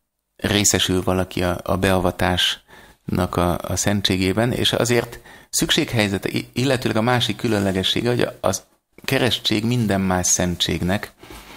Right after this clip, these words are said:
a kapuja. Tehát az első és legalapvetőbb szentség, ami az üdvösséghez,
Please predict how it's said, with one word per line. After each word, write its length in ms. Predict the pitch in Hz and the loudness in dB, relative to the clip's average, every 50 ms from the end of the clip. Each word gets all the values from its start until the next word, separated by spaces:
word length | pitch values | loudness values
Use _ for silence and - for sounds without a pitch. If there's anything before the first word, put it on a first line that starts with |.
| - - - | -20 -14 -4
a 160 | - - - | -4 -2 2
kapuja. 520 | - 90 90 - - 78 78 80 80 87 - - - _ _ | 2 2 2 2 2 0 2 0 0 -2 -6 -10 -14 _ _
Tehát 200 | - - - - | -4 -2 0 0
az 60 | 87 92 | 2 4
első 340 | 85 87 101 98 - - | 4 4 4 2 0 0
és 120 | 90 92 - | 0 0 0
legalapvetőbb 680 | 92 92 92 87 87 87 - - 92 - - 90 87 - | 0 2 2 2 0 0 -2 -4 -4 -2 -4 -4 -4 -2
szentség, 580 | - - - 87 92 92 92 - 107 117 117 | -2 0 0 0 0 0 0 0 -2 0 0
ami 160 | 104 98 98 92 | 0 0 0 0
az 120 | 90 92 | 0 -2
üdvösséghez, 840 | 90 85 - 90 90 - - 87 90 - - 95 92 - - - | -4 -4 -2 -2 -2 -2 -2 -4 -4 -4 -4 -4 -4 -4 -6 -8